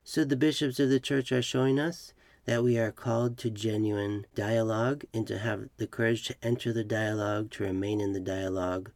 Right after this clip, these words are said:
to listen to all, to be in solidarity with all of our fellow human beings around the world.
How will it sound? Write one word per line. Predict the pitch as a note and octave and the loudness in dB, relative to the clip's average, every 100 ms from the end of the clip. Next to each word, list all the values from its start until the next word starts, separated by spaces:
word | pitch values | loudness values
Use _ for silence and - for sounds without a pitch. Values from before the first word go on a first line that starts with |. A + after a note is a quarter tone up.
| - | -4
to | A#2 | -2
listen | G#2+ F3 - D#3+ B2 | 4 4 4 2 2
to | A#2+ | 0
all, | G#2+ G#2+ A2 - - | 0 0 -2 -6 -2
to | A#2+ | 2
be | C#3 | 6
in | B2+ | 6
solidarity | A#2 B2+ A#2+ A2 G2+ A2 A#2 G#2+ A2 A2 G#2 - | 4 4 4 4 2 2 2 2 2 0 -2 -6
with | A2+ - | -8 -4
all | G#2+ G#2+ | -4 -2
of | G#2 G2+ | -2 -2
our | G2 | -4
fellow | - A2 G#2+ G2+ | -4 -4 -2 -4
human | A2 G#2 F#2+ | -4 -2 -4
beings | G#2+ A2+ A2+ A2+ - - - _ | 0 2 2 0 -4 -16 -18 _
around | G#2 G#2 G2 F#2+ | -4 -2 -2 -4
the | F2+ | -4
world. | F2+ F#2 F2+ F#2 G#2+ | -4 -4 -4 -6 -10